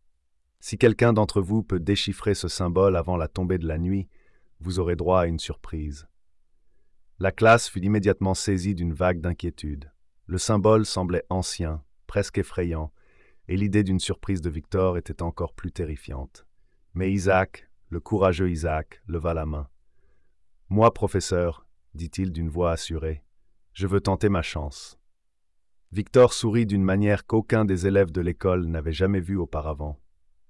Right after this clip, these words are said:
Isaac, je savais que tu es le seul qui aurait le courage de le faire », répondit-il. «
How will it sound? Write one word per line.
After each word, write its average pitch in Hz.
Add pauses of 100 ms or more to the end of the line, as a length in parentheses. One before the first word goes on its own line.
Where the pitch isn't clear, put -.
(240)
Isaac, 95 (200)
je 101
savais 117
que 104
tu 98
es 92
le 87
seul 98
qui -
aurait 82
le 80
courage 87
de 85
le 80
faire », 80
répondit-il. « 76